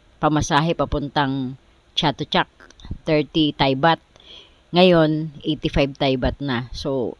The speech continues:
depende po sa oras, nagbabago-bago ang kanilang rate. So, yun, nag-uusap na po kami dito ni, ni Kuya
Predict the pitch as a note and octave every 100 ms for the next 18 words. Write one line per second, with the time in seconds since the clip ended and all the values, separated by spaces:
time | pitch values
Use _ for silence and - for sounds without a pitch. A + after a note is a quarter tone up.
0 | _ D#3 E3+ G#3 G#3 G#3 F#3+ D#3+ - -
1 | D#3 D3 C#3 F3 G#3+ G#3 D3+ - - D#3
2 | D3 C#3+ D3 C#3+ D3 C#3 C3+ A#2 B2 A#2+
3 | - - C3+ C3 C3 C3 C#3 C3 B2 A#2
4 | A#2+ A2+ G#2+ - - - - _ _ _
5 | _ - - F3 E3 C3 D#3 D3 - -
6 | D3+ C#3+ B2+ C#3 C#3+ C3 C#3 D3+ C#3+ C3+
7 | B2+ B2+ - - - - - - _ -
8 | _ - - C3+ C4 - G3 E3 B2+ C3